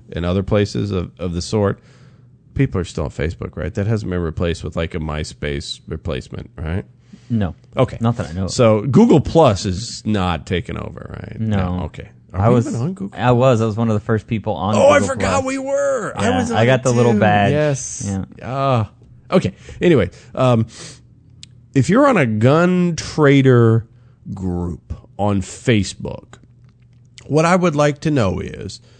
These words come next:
Speaker 1: wh-, when you, when you look at these ads that people place for buying and selling guns in your local area, if that's legal where you're at,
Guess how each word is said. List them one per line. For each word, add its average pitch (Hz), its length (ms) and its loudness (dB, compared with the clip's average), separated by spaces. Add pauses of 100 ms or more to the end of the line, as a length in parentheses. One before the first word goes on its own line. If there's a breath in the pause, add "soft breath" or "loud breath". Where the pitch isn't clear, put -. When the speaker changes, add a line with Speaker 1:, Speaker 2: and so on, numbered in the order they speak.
(840 soft breath)
Speaker 1:
wh-, 151 340 2
when 165 240 4
you, 151 160 6
when 139 240 6
you 139 100 6
look 156 240 4
at 330 120 -2
these 143 260 4
ads 120 480 4
that 101 200 -2
people 110 260 2
place 98 320 0
for 104 80 -2
buying 98 260 0
and 95 80 -2
selling 95 320 0
guns 85 600 -4 (120)
in 87 180 -4
your 92 140 0
local 104 360 2
area, 73 300 0
if 113 200 0
that's 147 200 2
legal 92 320 -2
where - 140 -12
you're - 160 -12
at, - 160 -14